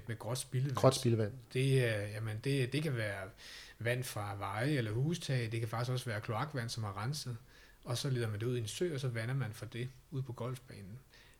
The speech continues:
Speaker 1: Den fremtid kunne jeg godt se for Danmark, og der er nogle løsninger på vej i den retning, som kunne hjælpe os på vej. Men vi har også noget, noget, nogle regler, der gør, at det ikke er sådan lige til at få lov til at bruge det ude i den danske natur.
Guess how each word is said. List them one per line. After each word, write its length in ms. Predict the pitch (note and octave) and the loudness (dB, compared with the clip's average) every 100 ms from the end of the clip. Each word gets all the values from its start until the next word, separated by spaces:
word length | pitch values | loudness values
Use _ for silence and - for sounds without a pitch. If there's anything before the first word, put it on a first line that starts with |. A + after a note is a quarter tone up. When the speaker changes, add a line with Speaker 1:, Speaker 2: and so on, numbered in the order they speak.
| - | 0
Speaker 1:
Den 120 | F3+ | 0
fremtid 360 | E3+ C#3+ D3+ C3 | 2 0 0 0
kunne 100 | A#2+ | 0
jeg 80 | A2+ | 0
godt 160 | B2+ | 0
se 200 | C3+ D3 | 0 -2
for 120 | C3+ A#2 | 0 -2
Danmark, 360 | G#2+ A#2+ A#2 | 0 0 0
og 60 | G#2+ | -2
der 60 | |
er 100 | G#2 | -2
nogle 180 | D3+ C#3 | 0 2
løsninger 400 | A#2 D3 C#3 G#2+ | 2 2 0 -4
på 120 | G2+ | -4
vej 260 | G#2 A2 A#2+ - | -4 -2 -2 -4
i 80 | D#3+ | -4
den 320 | D3+ C3+ A#2+ | 0 0 0
retning, 380 | G#2+ C3 A2 G#2+ | -2 -6 -8 -10
som 180 | - A2+ | -8 -6
kunne 120 | A2 | -4
hjælpe 160 | G#2 G#2+ | -4 -4
os 80 | F#2+ | -8
på 120 | G2+ | -6
vej. 240 | A2 E3+ E3 - | -6 -4 -8 -10
Men 260 | C#3+ A2+ G#2+ | -6 -4 -4
vi 60 | A2 | -4
har 200 | C#3+ A#2+ | -2 -2
også 240 | A#2+ - | -2 -2
noget, 200 | A#2 G2+ - - - - - - - - | -6 -8 -10 -12 -10 -10 -10 -10 -10 -2
noget, 580 | A#2 G#2+ G#2 G2+ G2 | 0 2 0 -2 -2
nogle 140 | A2 A2 | -2 2
regler, 280 | B2+ D#3+ G#2 | 4 4 2
der 80 | |
gør, 220 | G#2 A#2 B2 | -2 0 0
at 120 | A#2+ | -2
det 60 | |
ikke 220 | G#2+ B2+ A#2+ | -4 -2 -4
er 40 | |
sådan 240 | - A#2 | -2 -2
lige 220 | A2+ D3 E3+ | 0 0 0
til 260 | - C3+ | 0 0
at 80 | A#2 | -2
få 100 | G#2 | -4
lov 180 | A#2 E3 | -2 -2
til 120 | C3 | -2
at 80 | A#2 | -4
bruge 180 | A2 A2+ | -4 -4
det 60 | |
ude 120 | G#2 | -2
i 20 | A#2+ | -4
den 120 | G#2 | -4
danske 300 | G2 A#2+ G#2+ | -4 -6 -8
natur. 380 | F#2+ - A2+ | -10 -8 -8